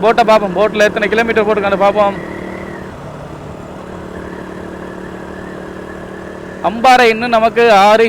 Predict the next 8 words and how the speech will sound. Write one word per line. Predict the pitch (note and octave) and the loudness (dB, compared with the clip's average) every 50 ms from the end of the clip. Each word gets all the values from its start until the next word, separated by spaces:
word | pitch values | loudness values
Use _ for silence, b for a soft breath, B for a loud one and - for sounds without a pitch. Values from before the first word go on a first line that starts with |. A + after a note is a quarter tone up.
| F#3 | 4
கிலோமீட்டர் | G#3+ G#3 G#3 G3+ G3 G3 G3 - - - G#3+ A3+ A3 G3 F#3 - - - - - - - - F#3+ | 4 4 4 2 2 0 -2 -2 0 2 4 6 6 4 2 -4 -10 -14 -16 -16 -16 -8 -6 -4
இருக்கு. | F#3+ G3 - - F3+ F#3+ G3+ A#3+ - - - - - - - - - - - - - - - - - - - - - - - - - - - - - - - G3 | -4 -4 -4 -2 0 0 0 -2 -4 -12 -16 -18 -18 -18 -18 -18 -18 -20 -20 -18 -18 -20 -20 -18 -18 -18 -18 -18 -18 -18 -20 -20 -20 -20 -20 -20 -20 -2 2 2
கல்மடுவை | G3+ A#3+ B3+ B3 A#3+ A#3 G#3+ A3 G3+ F#3 E3+ - - - - - - - - - F3+ | 2 2 2 2 2 4 4 4 4 4 2 2 -2 -10 -18 -18 -18 -18 -12 -8 -8
ரெண்டு | F#3+ G3 G3+ G3+ F3+ | -6 -4 -2 -2 0
கிலோமீட்டர் | F3+ E3+ D#3+ D#3+ D#3 D3+ D#3 | 0 0 0 0 -2 -2 -2
தான் | - - E3+ | -4 -4 -4
இங்கே. | D#3+ D#3 D3+ - - - - - - - E3 | -4 -2 -2 -4 -8 -10 -14 -16 -10 -8 -8
நமக்கு | E3+ F3+ F#3+ F#3 F3+ | -6 -6 -8 -4 0